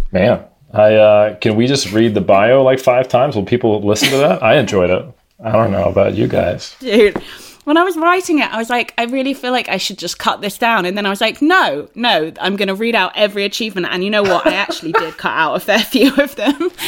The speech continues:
Speaker 2: at the same time. But I'm so happy to have you here because, uh, everybody listening, uh, guys, you're gonna learn a lot from Doctor Eric today. And I'm gonna start easy. I'm gonna ease everybody in and then maybe get a little bit more technical as we go,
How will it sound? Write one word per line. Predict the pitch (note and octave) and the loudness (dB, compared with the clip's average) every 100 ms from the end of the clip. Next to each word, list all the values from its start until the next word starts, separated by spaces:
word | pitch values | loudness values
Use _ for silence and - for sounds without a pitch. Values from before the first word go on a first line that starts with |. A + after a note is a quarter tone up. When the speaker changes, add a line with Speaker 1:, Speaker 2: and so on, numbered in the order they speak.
| - - | -6 -2
Speaker 2:
at | G#3+ | -2
the | A3 | 0
same | C4+ B3 B3 | -2 0 0
time. | C4 C4 C4+ | 0 0 0
But | B3 | -2
I'm | A3 A#3 A#3 - - - | -2 -4 -8 -16 -20 -16
so | - C#4 C4+ | -4 -2 -2
happy | C4+ C4 A#3+ | -4 -6 -10
to | B3 | -4
have | A3 G#3 | -4 -2
you | G3 | -2
here | F3 | -2
because, | F3 - G3 - | -4 -8 -10 -8
uh, | |
everybody | B2 E3+ C3 G3+ A3+ G#3 G#3+ | -8 -6 -4 -4 -4 -6 -4
listening, | G#3+ G#3 G3+ F#3 F#3 - | -4 -4 -6 -4 -6 -8
uh, | E3+ E3+ D#3+ | -6 -4 -6
guys, | G3 F#3 F3+ | -4 -4 -4
you're | F3+ | -6
gonna | F#3 F#3 | -4 -2
learn | F#3 F3+ F3 - | 0 0 -2 -6
a | E3+ | -2
lot | F#3 F3+ - | 0 0 -4
from | F3 E3 | -8 -8
Doctor | C#3+ - | -8 -10
Eric | C3+ E3 - | -10 -10 -12
today. | - E3+ D#3+ D3 | -8 -4 -2 -2
And | E3+ D#3+ E3 - - - - - | -2 -2 -4 -10 -18 -20 -20 -10
I'm | A3+ | -4
gonna | B3+ C#4 | -2 -4
start | - B3 A#3+ - | -2 0 0 -2
easy. | G#3 G3 F3+ D#3+ D#3 | -8 -8 -6 -4 -4
I'm | E3 | -4
gonna | F3 F#3 | -4 -4
ease | E3 G3 F#3+ | -4 -6 -4
everybody | F3+ F#3 F3+ F#3 F3 | -2 -2 -2 0 0
in | F3 E3+ | -2 -4
and | - E3+ | -6 -6
then | E3+ | -2
maybe | F3+ F3 F3 | 0 2 2
get | F3 C3 | 0 -2
a | E3+ | -2
little | F3 - | -2 -4
bit | E3+ D#3 | -8 -8
more | D#3+ | -10
technical | - E3+ - F3 - F3 | -12 -10 -10 -12 -10 -10
as | D#3+ E3+ | -10 -10
we | |
go, | D#3 D#3 D3+ F#3 | -8 -4 -2 -4